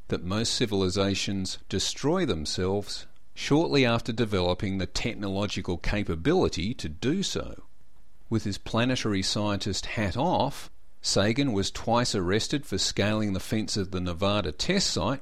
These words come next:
during protests against the U S government's refusal to agree to a moratorium on nuclear testing which had been proposed by the Russians. But fortunately, here in two thousand and nine,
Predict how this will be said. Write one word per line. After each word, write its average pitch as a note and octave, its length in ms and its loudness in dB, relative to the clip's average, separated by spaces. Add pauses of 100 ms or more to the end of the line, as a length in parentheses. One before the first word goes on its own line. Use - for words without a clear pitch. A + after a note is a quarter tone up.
(120)
during F#2+ 340 0
protests D#3 720 2
against G#2 380 -2
the F#2 100 0
U A#2+ 280 2
S C3 180 2
government's F#2+ 580 0
refusal A#2 640 0
to D3 160 0
agree A2 400 2
to G#2+ 180 0
a F2+ 60 0
moratorium G#2 1040 2 (160)
on G2 160 0
nuclear A2+ 420 2
testing A#2 800 -2
which D#3+ 180 -2
had B2+ 160 0
been G#2 180 0
proposed D2+ 600 -2
by D2 140 -2
the D2+ 100 -4
Russians. D#2 800 -2 (1080)
But F3 120 0
fortunately, A2+ 680 2
here D3 240 2
in F#2+ 100 0
two A2 220 0
thousand F2+ 460 0
and E2 180 -2
nine, A2 520 2